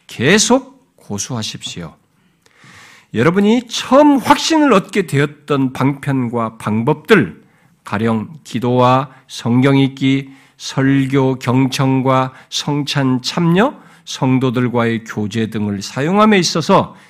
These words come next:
진지하고 성실하십시오.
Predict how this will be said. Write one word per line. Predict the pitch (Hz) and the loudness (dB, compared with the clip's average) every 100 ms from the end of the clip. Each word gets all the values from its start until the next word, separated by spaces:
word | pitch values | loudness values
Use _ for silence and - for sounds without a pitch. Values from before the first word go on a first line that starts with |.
| _ _ | _ _
진지하고 | - - 113 185 214 247 202 196 202 285 294 _ | -12 -2 2 2 2 0 0 0 0 -4 -6 _
성실하십시오. | - - 165 190 226 226 226 208 214 180 165 - - | -18 -14 -8 -4 -2 -2 -4 -8 -8 -8 -10 -12 -18